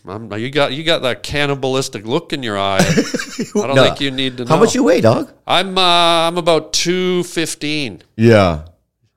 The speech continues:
Speaker 2: Two fifty. That's good.
Speaker 1: You like
Speaker 2: For your
Speaker 1: that?
Speaker 2: size?
Speaker 1: Do you like to party with that?
Speaker 2: Yeah, I like to party with that.
Speaker 1: Yeah,
Speaker 2: A lot.
Speaker 1: that's not bad.
Speaker 2: Yeah. I could be in a bungalow with you one day, man.
Speaker 1: A bungalow?
Speaker 2: Yeah, yeah, yeah. Like, go on a vacation and stay in a bungalow with you, bro.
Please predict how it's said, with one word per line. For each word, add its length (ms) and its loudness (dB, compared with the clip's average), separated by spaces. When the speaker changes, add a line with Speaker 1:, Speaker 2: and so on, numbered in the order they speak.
Speaker 2:
Two 140 -4
fifty. 180 0
That's 180 0
good. 460 0
Speaker 1:
You 140 -6
like 240 0
Speaker 2:
For 60 0
your 100 6
Speaker 1:
that? 120 4
Speaker 2:
size? 480 0
Speaker 1:
Do 80 -2
you 40 2
like 180 0
to 80 -2
party 340 -2
with 180 -2
that? 260 0
Speaker 2:
Yeah, 180 8
I 20 6
like 140 6
to 80 0
party 220 4
with 120 -2
that. 360 -6
Speaker 1:
Yeah, 120 2
Speaker 2:
A 20 4
lot. 100 6
Speaker 1:
that's 200 -2
not 240 -2
bad. 320 2
Speaker 2:
Yeah. 240 2
I 80 2
could 240 0
be 120 4
in 60 6
a 60 4
bungalow 420 2
with 160 0
you 100 -2
one 160 -2
day, 120 -4
man. 260 -4
Speaker 1:
A 80 -4
bungalow? 600 4
Speaker 2:
Yeah, 160 6
yeah, 120 6
yeah. 360 2
Like, 140 2
go 100 2
on 80 6
a 80 2
vacation 640 0
and 140 -6
stay 100 -4
in 80 0
a 60 -2
bungalow 340 -2
with 180 -8
you, 80 -10
bro. 220 -8